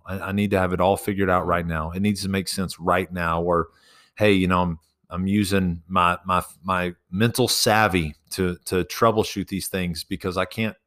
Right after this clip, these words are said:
wait for God to do it." Um, I think we, we forget that he's firmly in control. He's been in control since it all happened.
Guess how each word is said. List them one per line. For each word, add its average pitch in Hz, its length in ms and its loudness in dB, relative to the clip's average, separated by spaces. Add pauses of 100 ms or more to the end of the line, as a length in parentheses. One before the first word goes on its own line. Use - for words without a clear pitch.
(160)
wait 98 320 -2
for 92 200 -4
God 90 420 -2
to 90 100 -6
do 82 280 0
it." - 260 -14 (600)
Um, 139 180 -20
I 110 120 -8
think 123 260 -2
we, 123 260 0
we 117 120 -6
forget 110 520 0
that 101 200 0 (340)
he's 107 260 0
firmly 120 500 2
in 117 120 0
control. 101 720 -2 (200)
He's 104 240 -2
been 101 220 0
in 117 140 0
control 104 720 0
since - 320 -4
it 90 80 0
all 101 220 4
happened. 90 540 -4